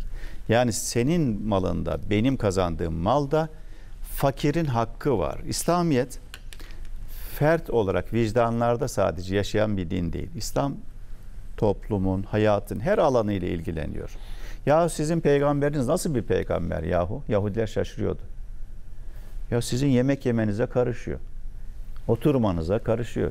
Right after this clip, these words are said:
Giyim kuşamınıza karışıyor. Efendim ticaretinize karışıyor." Her konuda bir şey söylüyor. Ya bir kenarda otursa ya. Sokakta geziyor, pazarda geziyor, pazarı denetliyor.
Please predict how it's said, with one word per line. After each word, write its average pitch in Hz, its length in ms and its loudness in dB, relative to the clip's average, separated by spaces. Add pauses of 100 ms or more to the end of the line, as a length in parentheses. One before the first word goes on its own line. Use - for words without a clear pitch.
Giyim 131 240 4
kuşamınıza 95 540 -2
karışıyor. 107 680 0 (480)
Efendim 120 300 2
ticaretinize 120 760 2
karışıyor." 120 480 -4
Her 277 220 4
konuda 202 420 2
bir 165 60 -8
şey 175 160 2
söylüyor. - 460 -6 (560)
Ya 175 260 2
bir 190 40 0
kenarda 170 400 2
otursa 156 400 0
ya. 90 200 -2 (540)
Sokakta 180 560 0
geziyor, 127 400 4
pazarda 170 500 4
geziyor, 151 320 2
pazarı 156 420 2
denetliyor. 156 540 2